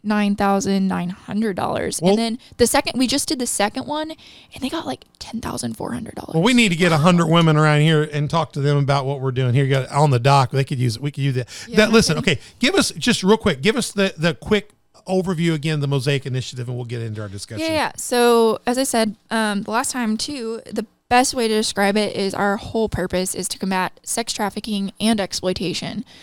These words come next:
Speaker 1: globally, um, locally and globally.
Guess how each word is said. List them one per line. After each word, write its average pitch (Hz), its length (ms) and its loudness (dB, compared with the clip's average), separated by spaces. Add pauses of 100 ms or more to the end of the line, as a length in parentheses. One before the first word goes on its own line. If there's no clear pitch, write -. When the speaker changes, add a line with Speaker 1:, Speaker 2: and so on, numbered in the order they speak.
(300)
Speaker 1:
globally, 214 680 -4 (460)
um, 196 360 -6 (240)
locally 214 360 -2
and 269 80 0
globally. 190 380 -2